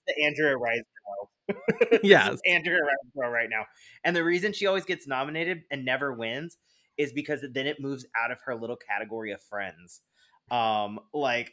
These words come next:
Speaker 1: and real people start voting, and they're like, "No, that's shit." And I'm like, "Thank you." Um, I have not listened to this song. Maybe I'll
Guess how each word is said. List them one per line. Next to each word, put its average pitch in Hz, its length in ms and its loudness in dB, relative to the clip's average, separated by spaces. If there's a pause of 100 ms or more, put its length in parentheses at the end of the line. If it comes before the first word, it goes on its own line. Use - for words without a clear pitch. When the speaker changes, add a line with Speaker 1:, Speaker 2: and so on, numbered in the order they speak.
Speaker 1:
and 123 320 -4
real 123 220 0
people 113 420 -10
start 107 300 -6
voting, 104 300 -4
and 104 120 -10
they're 107 80 -4
like, 104 220 -6
"No, 151 240 0
that's 127 260 -2
shit." 156 380 -2
And 117 80 -16
I'm 113 60 -12
like, 110 180 -12
"Thank 135 260 -10
you." 95 140 -16 (760)
Um, 113 500 -2 (220)
I 117 140 0
have 110 160 -6
not 104 240 -8
listened 101 260 -12
to 139 60 -6
this 151 180 -4
song. 160 260 -2
Maybe 107 300 -8
I'll 110 280 -6